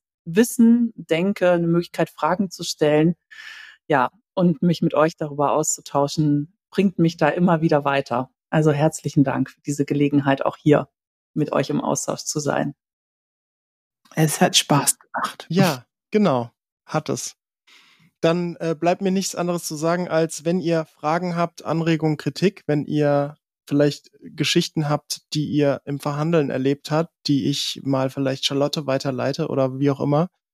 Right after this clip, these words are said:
Speaker 3: dann, ähm, schreibt eine E-Mail an podcast at enneagramgermany punkt de. Ja, ihr findet diesen Podcast überall, wo es Podcasts gibt, äh, zum Beispiel auch auf YouTube. Da seht ihr auch unsere Gesichter.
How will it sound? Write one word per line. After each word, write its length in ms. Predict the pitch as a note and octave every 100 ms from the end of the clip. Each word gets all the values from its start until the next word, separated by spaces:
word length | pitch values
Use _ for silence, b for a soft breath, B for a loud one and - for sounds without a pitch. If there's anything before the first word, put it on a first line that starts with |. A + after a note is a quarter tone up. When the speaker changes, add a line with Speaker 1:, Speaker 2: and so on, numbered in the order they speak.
| b b b _
Speaker 3:
dann, 340 | - C#3+ D3 C#3+ -
ähm, 560 | C#3 C#3 C#3 C3+ C3+ -
schreibt 340 | - D3+ -
eine 160 | D3 C#3+
E-Mail 240 | D#3+ D#3+ D3
an 200 | C#3 C#3
podcast 680 | - F3 - - D3 D3 -
at 120 | C#3 -
enneagramgermany 880 | C#3+ D3 C#3+ C3 C3 B2+ C3 C3 B2+
punkt 260 | - B2+
de. 360 | A2+ G2+ D#3+ B3+ _ _ _ B B B B B B _ _ _ _ _ -
Ja, 260 | E3 D3
ihr 140 | C#3 F3+
findet 320 | - C4 A#3
diesen 240 | A3 G3
Podcast 920 | - F#3 - - E3+ E3 D#3+ - - - - _
überall, 580 | G#3 G3 B2 C#3 F#3+ G#3+
wo 120 | D3
es 100 | D#3
Podcasts 540 | - D#3 - C#3 - -
gibt, 420 | A3+ B3+ - - _ _
äh, 180 | D#3 D3 C3+
zum 200 | - C3+
Beispiel 480 | C3 E3+ - B3+ B3
auch 160 | E3
auf 140 | D#3+ -
YouTube. 380 | - D#3 B3 C#4+ _ _
Da 260 | - D3 D3+
seht 240 | D3 F3
ihr 120 | D#3+ -
auch 100 | C3+
unsere 300 | C#3 C3+ B2+
Gesichter. 600 | B2+ C3+ E3+ - D3